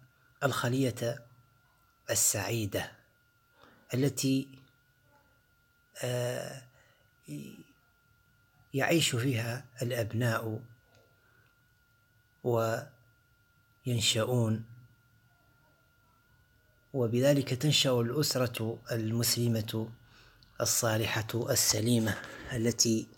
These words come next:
ستؤسس للمجتمع الإسلامي الصالح المبارك إن شاء الله. وقد صور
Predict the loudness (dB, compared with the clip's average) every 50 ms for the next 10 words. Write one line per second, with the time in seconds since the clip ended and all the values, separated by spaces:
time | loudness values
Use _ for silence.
0 | -20 -20 -20 -20 -20 -20 -20 -20 -12 -2 2 4 4 4 4 2 2 0 4 6
1 | 6 6 6 6 4 2 2 0 -2 -4 -8 -20 -20 -20 -20 -20 -20 -20 -16 -6
2 | -2 0 2 2 2 2 2 0 0 0 0 0 0 0 -2 -2 -4 -8 -16 -20
3 | _ _ _ -4 -2 -2 0 2 4 4 4 6 6 4 2 4 4 4 2 0
4 | -2 -6 -14 -20 -20 -20 -20 -20 -20 -20 -20 -20 -20 _ _ _ _ _ _ _
5 | -20 _ _ _ _ _ _ -2 2 2 4 4 6 4 4 4 2 0 -6 -6
6 | -8 -10 _ _ _ _ _ -20 -20 -20 -20 -20 -20 -20 -20 -20 -20 _ _ _
7 | _ _ _ -4 -2 0 0 2 0 2 2 4 4 4 2 2 -2 -4 -6 -4
8 | -2 0 0 0 0 -2 -2 -2 -4 -4 -6 -6 -8 -12 -18 _ _ _ _ _
9 | _ -20 -20 -20 -20 -20 -20 -20 -20 -20 -20 -20 -20 -20 -20 -20 -20 -20 _ _
10 | _ _ _ -4 0 2 2 2 4 4 6 8 10 10 10 10 8 6 4 2
11 | -2 -4 -2 -4 -2 2 4 4 8 10 10 10 10 10 10 10 10 10 8 6
12 | 4